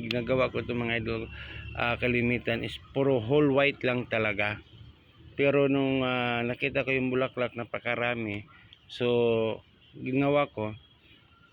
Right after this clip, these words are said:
pinagalo-halo ko na lang yung, ah, bulaklak.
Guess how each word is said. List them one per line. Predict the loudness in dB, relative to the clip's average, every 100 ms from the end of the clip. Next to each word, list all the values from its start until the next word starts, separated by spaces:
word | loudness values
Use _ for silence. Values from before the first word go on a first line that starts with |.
| _
pinagalo-halo | -4 -2 0 2 2 0 0 -2 -4
ko | -4
na | -2
lang | -2 -2
yung, | -2 -2 -4 -4
ah, | -2 -2 -2
bulaklak. | -4 -4 -4 -4 -4 -4